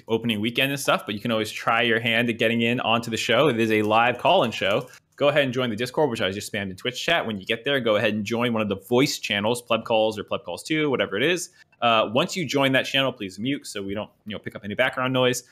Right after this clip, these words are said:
Uh, and then in the Pleb Topics text channel, that's where you're gonna put, uh, your topic, what it is that you're interested in talking about.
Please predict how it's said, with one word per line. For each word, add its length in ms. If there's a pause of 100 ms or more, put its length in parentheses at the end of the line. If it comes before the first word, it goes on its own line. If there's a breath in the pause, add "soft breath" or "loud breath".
(260 soft breath)
Uh, 40
and 300
then 140
in 120
the 140 (120)
Pleb 300
Topics 500
text 260
channel, 520
that's 240
where 100
you're 80
gonna 120
put, 220 (220)
uh, 160
your 260
topic, 360
what 120
it 120
is 120
that 140
you're 140
interested 400
in 60
talking 340
about. 320